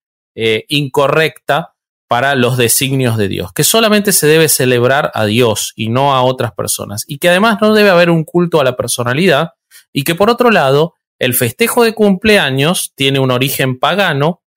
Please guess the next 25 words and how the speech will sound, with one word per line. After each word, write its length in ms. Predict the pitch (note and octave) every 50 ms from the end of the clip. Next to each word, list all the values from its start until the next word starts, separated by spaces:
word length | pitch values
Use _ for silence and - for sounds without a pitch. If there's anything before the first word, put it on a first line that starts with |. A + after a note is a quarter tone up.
| _ _ _ _ -
porque 340 | - B2+ B2+ B2 - C3 B2
lo 140 | A#2+ B2 -
que 80 | A#2+
se 180 | A2+ - A#2+ A#2+
creía 500 | B2+ A#2+ B2 C#3 E3+ F3+ F3 E3 D#3 D#3
era 280 | D#3+ D#3+ D#3 D3+ D3
que 420 | - - C#3+ D3 D#3 D#3+ - - B2
en 80 | A#2+
el 160 | B2 A#2 A#2 A#2+
día 240 | C3+ D3 D#3+ D#3
del, 280 | D3+ D3 D3 C#3 - _ _ -
del 360 | A#2 A2+ A#2 A2+ A2 A2+ A#2+
natalicio 680 | A#2+ B2 A#2+ A#2+ - B2+ C#3 D#3+ E3+ E3 - - E3 C#3
las 120 | B2 -
personas 440 | - - A#2 - - C#3 C#3+ C#3 C3 _
podían 360 | - A#2 A#2+ B2 C3 C3 B2+
estar 260 | A#2 - - C3+ C3 B2+
más 220 | B2+ C3+ C3 -
cercanas 560 | - B2 A#2+ - C#3 C#3 C#3 D3 D3+ D3+ - _ _ _ _ _ -
a 80 | - B2
ser 180 | - - C#3
atacadas 460 | D3 C#3 C3 A#2+ B2 C#3 C3+ B2+ A#2 -
por 180 | - A#2+ C3
demonios, 600 | C#3 E3+ G3+ A3+ G3 E3 D#3+ D#3+ F3 F#3 - - _ _ _ _ _ -
y 380 | D#3 E3+ F3 F3+ F#3 F3+ -